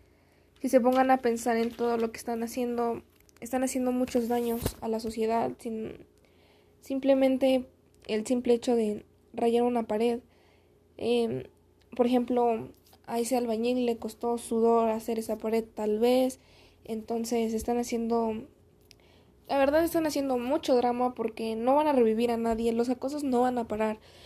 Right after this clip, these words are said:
al contrario, estamos en México y ahorita sales a la calle con una inseguridad súper fea porque, pues, en tu mente está, "Me van a robar, me van a asaltar, me, me van a matar".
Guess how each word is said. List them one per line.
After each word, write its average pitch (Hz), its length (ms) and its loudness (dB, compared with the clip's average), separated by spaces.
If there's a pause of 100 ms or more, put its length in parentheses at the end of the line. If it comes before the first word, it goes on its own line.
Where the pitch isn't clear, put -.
(160)
al 226 160 -4
contrario, 233 320 2
estamos 285 420 -2
en 240 120 0
México 254 600 -6 (140)
y 233 80 -2
ahorita 233 580 -2
sales 254 340 0
a 240 40 -2
la 220 100 0
calle 226 280 -2
con 233 160 -4
una 233 140 2
inseguridad 220 600 -2
súper 240 480 -2
fea 220 260 -2
porque, 214 560 -8 (800)
pues, 240 400 0 (800)
en 247 200 -2
tu 247 80 -2
mente 262 260 0
está, 254 280 -2
"Me 240 120 0
van 226 140 2
a 220 60 -2
robar, 247 320 4
me 254 100 0
van 233 180 2
a - 20 0
asaltar, 247 720 -4
me, 233 480 -4 (140)
me 233 120 -6
van 233 180 0
a 226 60 -2
matar". 254 560 -2